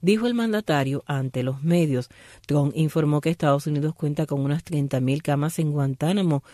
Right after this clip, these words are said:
para albergar allí a los que considera los peores inmigrantes ilegales criminales que amenazan al pueblo estadounidense.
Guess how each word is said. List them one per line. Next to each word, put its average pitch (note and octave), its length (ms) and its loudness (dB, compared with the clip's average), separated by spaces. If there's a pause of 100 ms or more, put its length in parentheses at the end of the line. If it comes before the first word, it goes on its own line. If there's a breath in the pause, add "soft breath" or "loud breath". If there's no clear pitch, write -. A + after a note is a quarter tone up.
(240 loud breath)
para C#3 260 4
albergar C#3 840 -2
allí E3+ 340 0
a C#3 160 -2
los C3+ 220 -2
que B2+ 160 -6
considera C#3 720 0 (320 loud breath)
los D3 260 2
peores C#3 520 -2
inmigrantes D3+ 640 0
ilegales D3 640 -2
criminales D3+ 720 0 (280 loud breath)
que A3 120 2
amenazan D#3+ 560 0
al D3 100 0
pueblo C3 480 -2
estadounidense. B2 1120 -4